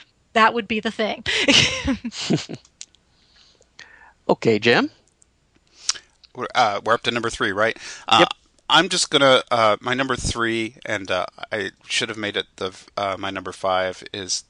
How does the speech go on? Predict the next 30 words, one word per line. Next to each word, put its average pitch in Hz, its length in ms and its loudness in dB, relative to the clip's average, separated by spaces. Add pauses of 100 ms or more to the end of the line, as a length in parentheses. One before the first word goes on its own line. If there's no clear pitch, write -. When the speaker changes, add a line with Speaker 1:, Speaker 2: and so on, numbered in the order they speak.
Speaker 3:
the, 95 560 -10
uh, 92 380 0
graphic 110 420 0
design, 98 760 -4
illustration, 95 760 -8
and 90 240 -14
layout 87 460 -8
of - 180 -16
this, - 400 -8 (100)
um, 90 220 -10
because - 320 -12
we're 104 120 -6
talking 107 440 0
about 95 300 -2
it 95 100 -8
in 92 140 -12
a - 20 -14
verbal 92 340 -8
medium. 92 480 -12 (380)
Let 98 160 -6
me 104 100 -10
just, - 460 -10
uh, 98 280 -4 (280)
assure 101 480 -4
listeners 98 520 -6
that - 140 -16
this - 180 -6
is - 320 -6 (100)
as 113 180 -2
professional 131 880 -2